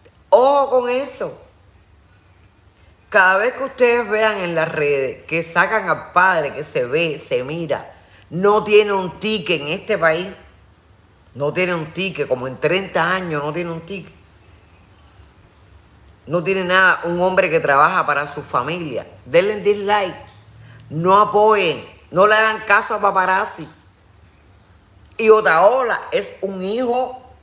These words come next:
de la gran puta. Pero en muchas ocasiones dice la verdad. Claro, una verdad que a la gente no le gusta el enfoque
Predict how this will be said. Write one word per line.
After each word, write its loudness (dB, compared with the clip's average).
de 2
la 4
gran 0
puta. -8
Pero 2
en -2
muchas -2
ocasiones -4
dice -6
la -4
verdad. -8
Claro, 2
una 4
verdad 0
que -4
a -4
la -4
gente -8
no -2
le -2
gusta -6
el -4
enfoque -4